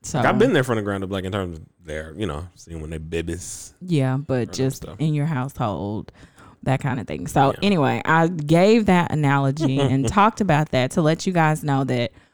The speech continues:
Speaker 2: my prayer is that Bible Study Girl podcast is walking way before she becomes two, is the whole that was the whole point of my
Speaker 1: I, I know,
Speaker 2: story.
Speaker 1: no, I
Speaker 2: Okay.
Speaker 1: got you. I knew you
Speaker 2: Okay.
Speaker 1: just gonna
Speaker 2: <laughs>
Speaker 1: shame me to get your
Speaker 2: I'm not
Speaker 1: Well,
Speaker 2: shaming
Speaker 1: that's
Speaker 2: you.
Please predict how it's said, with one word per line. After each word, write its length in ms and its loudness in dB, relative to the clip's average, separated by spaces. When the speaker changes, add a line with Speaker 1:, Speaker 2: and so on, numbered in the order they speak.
Speaker 2:
my 420 6
prayer 320 6
is 120 4
that 100 2
Bible 280 2
Study 280 0
Girl 240 2
podcast 520 -2
is 140 0
walking 400 -2
way 180 0
before 360 -4
she 160 -8
becomes 440 -6
two, 240 -6
is 180 -6
the 100 -6
whole 480 -4
that 160 0
was 120 -10
the 80 -8
whole 180 -6
point 240 -10
of 100 -6
my 80 -2
Speaker 1:
I, 100 -2
I 20 -2
know, 160 2
Speaker 2:
story. 140 0
Speaker 1:
no, 200 -2
I 120 2
Speaker 2:
Okay. 120 -2
Speaker 1:
got 220 0
you. 120 -4
I 40 -2
knew 160 -6
you 60 0
Speaker 2:
Okay. 100 0
Speaker 1:
just 160 -4
gonna 340 0
Speaker 2:
<laughs> 240 -4
Speaker 1:
shame 500 2
me 120 0
to 260 -2
get 220 -2
your 260 0
Speaker 2:
I'm 160 4
not 80 4
Speaker 1:
Well, 80 2
Speaker 2:
shaming 500 4
Speaker 1:
that's 100 8
Speaker 2:
you. 420 10